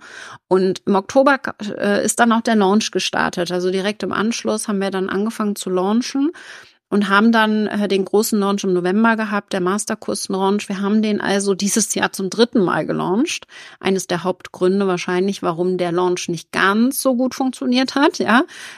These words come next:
Ein kleiner Launch-Flop, aber das ist eine extra Folge, die kannst du dir gerne anhören. Äh, die ist auch noch gar nicht so lange her. Ich habe während des Launches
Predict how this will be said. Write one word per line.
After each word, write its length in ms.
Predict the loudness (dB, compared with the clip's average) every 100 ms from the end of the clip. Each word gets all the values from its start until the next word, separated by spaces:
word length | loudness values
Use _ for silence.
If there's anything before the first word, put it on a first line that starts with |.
| _
Ein 240 | -4 -4
kleiner 360 | -2 0 2 4
Launch-Flop, 760 | 4 2 0 -4 2 2 0 -8 -2
aber 220 | 0 2
das 160 | 0
ist 160 | -2 -2
eine 160 | -2 -2
extra 460 | -4 -6 -4 -6
Folge, 680 | -4 0 4 4 4 4 2
die 100 | 0
kannst 260 | -2 -4 -2
du 60 |
dir 160 | -2 0
gerne 320 | 2 2 2
anhören. 480 | 0 0 2 2 0 -2 -16 -18 -20 -6
Äh, 280 | -4 -2 -6
die 200 | 0 0
ist 160 | 0 -2
auch 120 | -2
noch 160 | -4
gar 160 | -2 -2
nicht 100 | -2
so 120 | -2
lange 240 | -2 -2 -2
her. 300 | 2 2 0 -10 -20 -20 -20 _ _
Ich 260 | -2 -2 -2
habe 720 | 2 4 4 4 4 4 2 2
während 360 | 2 4 4
des 160 | 2 0
Launches 560 | 2 4 2 -2 -4